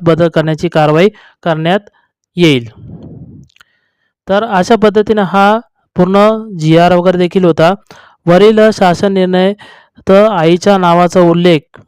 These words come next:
वेगळ्या स्तंभात दर्शवण्याचा निर्णय घेण्यात आला आहे. तथापि, आता सदर शासनात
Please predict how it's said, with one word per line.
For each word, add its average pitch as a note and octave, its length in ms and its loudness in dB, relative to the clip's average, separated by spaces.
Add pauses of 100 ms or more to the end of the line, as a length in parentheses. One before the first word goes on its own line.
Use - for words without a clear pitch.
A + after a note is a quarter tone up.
(100)
वेगळ्या F#3 460 2
स्तंभात F3 400 -2
दर्शवण्याचा E3+ 760 0
निर्णय E3 400 -4
घेण्यात D3+ 320 -4 (180)
आला D#3 220 0
आहे. D3 340 -2 (560)
तथापि, G#3+ 420 0
आता G3+ 320 0 (400)
सदर G3 460 2 (1080)
शासनात G3 680 0